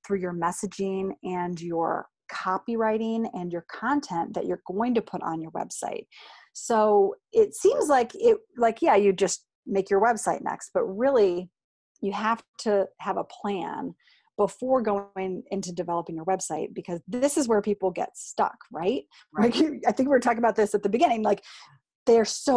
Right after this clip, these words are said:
Speaker 1: overwhelmed. They say, "I'm gonna make a website." So you get in, in whatever platform you're using and you're like, "Well, okay, now what do I do?"
Speaker 2: Right.
Speaker 1: So I, I teach people to make a complete plan first. So b-, before you ever open up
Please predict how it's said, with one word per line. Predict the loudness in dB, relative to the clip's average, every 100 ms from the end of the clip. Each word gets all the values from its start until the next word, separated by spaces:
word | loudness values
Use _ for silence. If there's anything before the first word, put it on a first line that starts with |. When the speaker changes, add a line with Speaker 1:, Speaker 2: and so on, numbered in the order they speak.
| 6
Speaker 1:
overwhelmed. | 4 0 2 0 0
They | -4 0
say, |
"I'm | 2 2
gonna | 2 0
make | 0 -2
a |
website." | -4 -4 -10
So | -6 -2
you | -2
get | 0 -2 -4 -4
in, | -2 -2 -2
in | -4 -2 -4 -4
whatever | -4 -4 -4 -2
platform | -4 -2 -6 -6
you're | -6 -4 -2
using | -2 -4 -8 -8 -6
and | -6 -6
you're | -6 -6
like, | -8
"Well, | -12 -14 _ _ _ -16
okay, | -12 -8 -6
now | -2 -2
what | -2
do | -2
I | -6
do?" | -12 -14 _ _ _ _
Speaker 2:
Right. | -10 -10 -6
Speaker 1:
So | -2 0 0 0
I, | 2 2 0 -6 -4
I | 0 2 2 0 -4 -6 _ _ _ -16
teach | -8 -8 -8
people | -8 -4 -2 -4
to | -2
make | 0 0 -2 -10 _ _ -20 _
a | -8
complete | -6 -10 -10 -8 -8 -10
plan | -12 -10 -10 -10
first. | -12 -6
So | -2 0
b-, | 0 -4
before | -6 -6 -4
you | -2 -2 -2
ever | 0 2 2 0 _ _ _ _ _
open | 0 2 2 0
up | -2